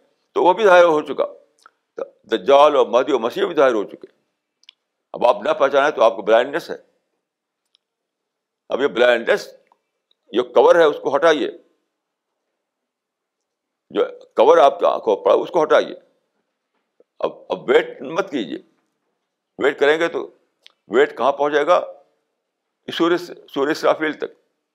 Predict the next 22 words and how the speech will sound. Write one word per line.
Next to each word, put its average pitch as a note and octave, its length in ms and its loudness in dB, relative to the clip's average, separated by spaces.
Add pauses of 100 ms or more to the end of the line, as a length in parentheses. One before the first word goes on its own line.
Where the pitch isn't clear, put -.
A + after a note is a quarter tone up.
(2000)
ایک - 200 -6
بہت F3+ 280 0
ہی، E3 80 -2
دیکھیے، B2 300 -4
بہت B2+ 280 -4
ہی - 380 -8 (100)
رسکی E3 220 -6
بات A2+ 280 0
قرآن F#2+ 240 -2
مجید G2 160 -10
میں E2 160 -16
یہ G2 80 -2
ہے F2+ 140 -4 (880)
کہ - 60 -4
لا C3 240 4
تأتیکم C3 800 -2
الا G2+ 280 -4
بغتہ، - 420 -6 (2250)
لا G#2 220 2
تأتیکم F#2+ 640 -2
الا D#2 200 -4
بغتہ، - 360 -6